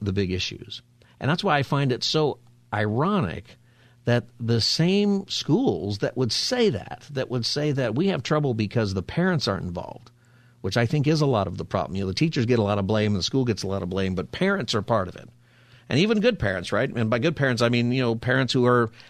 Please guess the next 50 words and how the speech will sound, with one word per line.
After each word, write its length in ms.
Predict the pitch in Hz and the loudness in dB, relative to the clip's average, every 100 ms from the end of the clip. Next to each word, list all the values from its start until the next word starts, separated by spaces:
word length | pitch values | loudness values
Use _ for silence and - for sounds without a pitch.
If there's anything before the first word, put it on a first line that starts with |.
| - - | -12 -2
active, 480 | 127 143 - 127 | 0 0 0 0
who 160 | 110 127 | 2 2
show 320 | - 135 120 | 2 2 4
up 220 | 139 - | 2 0
to 100 | 117 | -4
things. 380 | 101 110 98 90 - - - _ | -2 -2 -2 -4 -8 -20 -20 _
You 80 | 233 | -4
know, 80 | 262 | -2
these 240 | 196 269 | 0 0
days, 220 | - 247 - | 0 0 0
sometimes 360 | 220 247 220 | -2 0 0
the 120 | 147 | 0
parent 320 | - 165 196 - | 0 0 0 -2
will 100 | 120 | -2
side 320 | 156 147 139 | 2 2 2
with 180 | 123 - | 0 0
the 80 | |
kid 400 | 104 - 202 147 | -2 2 4 4
when 160 | 127 117 | 4 2
the 80 | 110 | 2
kid 320 | - 196 160 | 2 2 2
really 280 | 135 120 120 | 2 2 2
is 140 | 110 | 0
the 80 | 110 | 0
one 200 | 117 127 | 0 0
with 140 | 113 | 0
the 60 | 107 | -2
bad 340 | 98 120 131 | 0 0 2
behavior. 580 | 117 110 175 139 - - _ _ _ - | 0 0 0 -4 -10 -20 _ _ _ 0
I 60 | |
know 300 | 170 226 269 | 4 4 4
that 180 | 190 101 | 2 0
that 180 | 85 85 | -2 -2
happens, 440 | 92 - 67 95 | -4 -6 -6 -4
and 100 | 110 | -4
I 60 | 127 | 0
know 160 | 156 | 0
as 100 | 160 | 0
a 60 | 143 | 0
teacher, 500 | - 185 175 156 139 | 0 0 0 0 0
you 240 | 131 170 | 4 4
know 200 | 175 160 | 6 4
that 180 | 139 117 | 2 0
that 160 | 123 107 | 0 2
happens. 520 | 98 - - - - _ _ _ _ _ _ _ _ | 0 -4 -12 -16 -18 _ _ _ _ _ _ _ _
So 160 | - 165 | -2 0
why 260 | 143 160 | 0 2
in 120 | 190 165 | 2 2
the 80 | |
world, 540 | 143 165 156 117 120 | 2 2 2 2 0